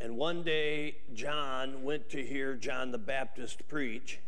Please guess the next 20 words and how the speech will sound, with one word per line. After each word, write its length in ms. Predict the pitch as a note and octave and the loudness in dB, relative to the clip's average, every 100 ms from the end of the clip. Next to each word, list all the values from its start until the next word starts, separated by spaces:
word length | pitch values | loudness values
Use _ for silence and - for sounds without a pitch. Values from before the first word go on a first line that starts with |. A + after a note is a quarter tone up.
| - - - - - - - - - - | 0 0 0 0 0 0 0 0 0 0
And 140 | C3 C#3 | 0 0
while 180 | C#3+ C#3+ | 2 2
John 360 | B2 F3 G3 | 0 0 2
the 80 | F#3 | 0
Baptist 580 | B2+ E3 E3+ - E3+ - | 0 0 0 0 0 0
was 160 | C#3 | 0
preaching, 720 | - - E3 D3 B2+ A2 A#2+ C3 | 0 0 0 0 0 0 0 -2
he 220 | A#2+ C3+ | -2 0
interrupted 720 | - E3+ F#3 F3+ E3+ - D#3+ | 0 0 0 0 0 0 0
the 100 | A#2 | 0
sermon, 680 | A2 D#3 D3+ B2 G#2 G#2+ - - - - - - - - | 0 0 0 0 0 0 0 0 0 0 0 0 0 0
and 140 | C3+ C3+ | 0 0
he 80 | C3+ | 0
pointed 640 | - - A3+ A3 D3+ D#3 | 0 0 2 2 0 0
at 260 | C3+ B2 A#2+ | 0 0 0
Jesus, 540 | C#3 D#3+ D3 A#2 - | 0 0 0 0 0
who 100 | C#3+ | 0
was 200 | C3+ A#2 | 0 0
walking 500 | B2+ C#3+ D3 C#3+ C3+ | 0 0 0 0 0
by, 480 | B2 A2 G#2 G#2 - | -2 -2 -2 -2 0